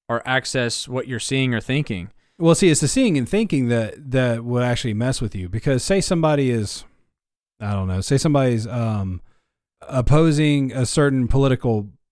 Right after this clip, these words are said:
Speaker 2: party, and that political person doesn't like it.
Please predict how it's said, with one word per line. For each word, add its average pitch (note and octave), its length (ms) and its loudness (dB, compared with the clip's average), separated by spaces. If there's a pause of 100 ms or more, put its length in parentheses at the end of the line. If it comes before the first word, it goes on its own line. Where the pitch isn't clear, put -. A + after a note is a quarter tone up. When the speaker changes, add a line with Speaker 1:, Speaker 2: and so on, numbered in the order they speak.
Speaker 2:
party, G2 400 0 (680)
and B2+ 120 0
that C3+ 140 2
political C#3+ 360 2
person C#3 360 2
doesn't A#2+ 260 2
like A#2+ 240 -2
it. F#2+ 140 -12